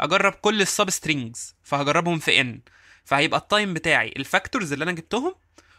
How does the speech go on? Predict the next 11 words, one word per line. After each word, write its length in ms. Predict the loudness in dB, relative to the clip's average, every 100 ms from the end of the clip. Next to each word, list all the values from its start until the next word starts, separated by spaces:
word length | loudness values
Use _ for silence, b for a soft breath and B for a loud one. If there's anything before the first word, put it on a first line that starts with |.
| b -4
وهبروت 880 | 2 4 2 0 -4 -2 0 0 -2
فورس 300 | -2 -2 -4
يعتبر 400 | -6 -6 -8 -10 b b b
الفاكتورز 540 | -6 -2 -2 -2 -4 -2
اللي 120 | -4
أنا 100 | -4
جبتهم 440 | -8 -4 -4 -4 -10
في 120 | -14
سكوير 260 | -6 -2 -2
روت 180 | -2
إن 180 | -4 -4